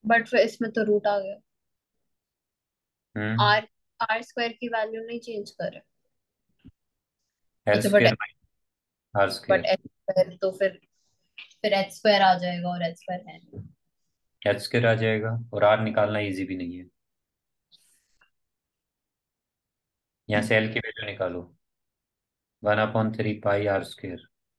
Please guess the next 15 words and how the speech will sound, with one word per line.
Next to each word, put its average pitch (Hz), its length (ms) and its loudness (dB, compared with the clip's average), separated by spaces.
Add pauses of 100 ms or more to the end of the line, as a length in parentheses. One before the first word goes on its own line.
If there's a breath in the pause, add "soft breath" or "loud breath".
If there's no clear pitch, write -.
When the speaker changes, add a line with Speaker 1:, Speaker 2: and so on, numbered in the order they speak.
(420)
Speaker 2:
under 98 260 -6
root। 85 220 -12 (1160)
एल 107 180 2
की 117 80 0
value 113 220 2
यहाँ 107 140 4
से 110 120 -4
निकलेगी 107 380 -4
तो 110 120 0
आएगी 104 240 0
एस 113 360 -2
minus 98 460 -8
pi 98 220 0
आर 95 140 0
स्क्वायर। - 580 -10